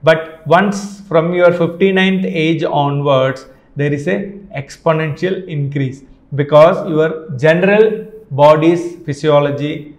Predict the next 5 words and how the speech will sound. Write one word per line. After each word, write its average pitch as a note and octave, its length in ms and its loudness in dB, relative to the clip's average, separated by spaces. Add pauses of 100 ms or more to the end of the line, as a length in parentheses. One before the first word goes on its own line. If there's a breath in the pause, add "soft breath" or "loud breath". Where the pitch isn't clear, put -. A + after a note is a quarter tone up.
(260)
lowers C#3+ 640 4 (100)
in D3+ 160 -6
its D3+ 200 -6
efficiency, D#3 1000 -8 (320)
and D3+ 300 -4